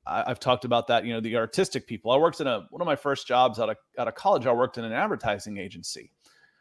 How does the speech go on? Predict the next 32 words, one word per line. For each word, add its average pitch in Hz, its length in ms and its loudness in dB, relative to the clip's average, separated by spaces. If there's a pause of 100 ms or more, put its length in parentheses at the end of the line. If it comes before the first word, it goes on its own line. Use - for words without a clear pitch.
(140)
The 113 80 -10
creative, 185 440 6
artistic 139 540 4
folks, - 600 -6 (600)
they 110 180 0
were 190 120 4
smart, 127 440 2
brilliant 123 280 -2
people, 110 340 -4
but 110 200 -8
they 135 180 2
thought 120 320 4
they 117 120 0
were 120 140 0
smarter 101 500 -2
and 123 80 0
more 113 160 0
brilliant 101 360 -4
than 113 80 -6
everybody 117 400 2
else. 143 380 6
And 104 120 -4
I 143 120 2
can 160 160 -4
do 127 80 2
your 143 220 2
job, 113 280 2
but 104 160 -6
you 113 80 -8
can't 92 260 -10
do 95 120 -10
mine. 120 380 0